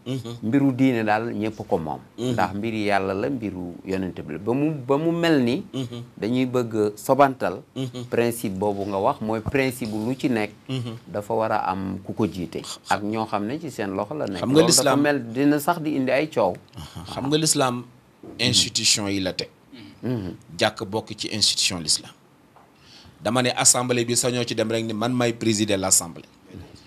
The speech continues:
Speaker 1: Wala ma ni je suis le secrétaire élu de l'assemblée.
Speaker 2: Déedéet.
Speaker 1: Déedéet. Boo
Speaker 2: Ah.
Speaker 1: ñëwee dafa am yoon ak protocole bu ñu lay jaarale.
Speaker 2: Dëgg la.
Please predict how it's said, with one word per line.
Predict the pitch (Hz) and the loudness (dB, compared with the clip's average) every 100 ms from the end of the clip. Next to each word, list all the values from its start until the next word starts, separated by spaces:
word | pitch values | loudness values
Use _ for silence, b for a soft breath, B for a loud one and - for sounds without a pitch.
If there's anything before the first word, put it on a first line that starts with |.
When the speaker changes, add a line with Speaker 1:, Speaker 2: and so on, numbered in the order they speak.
| b b _ | b b _
Speaker 1:
Wala | 101 123 | 4 6
ma | 131 | 6
ni | 127 | 2
je | 117 123 | 2 4
suis | - | 4
le | 123 | 4
secrétaire | 117 131 123 117 123 | 4 2 -2 0 2
élu | 143 135 | 6 6
de | 120 | 6
l'assemblée. | 104 92 - 85 - - - | 4 6 2 0 -14 -18 -6
Speaker 2:
Déedéet. | 78 139 120 | 0 2 2
Speaker 1:
Déedéet. | - | 0
Boo | 104 120 | 4 6
Speaker 2:
Ah. | |
Speaker 1:
ñëwee | 123 123 110 | 8 6 6
dafa | 117 - - | 4 2 4
am | 123 165 b b b | 2 0 b b b
yoon | 104 117 131 131 - | -2 2 4 4 2
ak | 117 | -2
protocole | - 123 123 127 101 | 0 -2 -2 0 0
bu | 117 | 0
ñu | 123 | 0
lay | 113 | 0
jaarale. | 101 92 85 - - - - | 2 2 0 -8 -16 -20 -16
Speaker 2:
Dëgg | - - | -12 -10
la. | - - | -12 -12